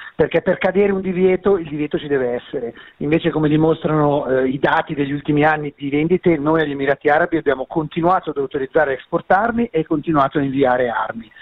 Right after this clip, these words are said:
In realtà quello che era successo prima era che c'era stato solo per alcune tipologie di armamento, bombe e missili di aereo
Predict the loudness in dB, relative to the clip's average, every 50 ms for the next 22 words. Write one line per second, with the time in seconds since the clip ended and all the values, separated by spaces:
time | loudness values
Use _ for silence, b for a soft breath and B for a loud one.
0 | B B B B B B B B B 2 4 4 4 4 2 0 0 0 -2 -2
1 | 0 0 -2 -2 -4 -4 -2 -2 0 0 -2 -2 0 0 0 2 2 2 2 2
2 | 0 -2 -4 -2 0 0 0 0 2 0 0 0 -2 -8 -14 -14 _ _ _ _
3 | -6 -2 0 2 2 2 2 2 0 -2 0 0 -2 -2 -2 -4 -4 -2 -2 0
4 | 2 2 4 4 2 2 0 -2 -2 -2 -2 -2 0 0 0 2 2 0 2 2
5 | 0 0 0 -2 -4 0 0 2 2 4 2 2 2 2 2 2 2 0 -2 -4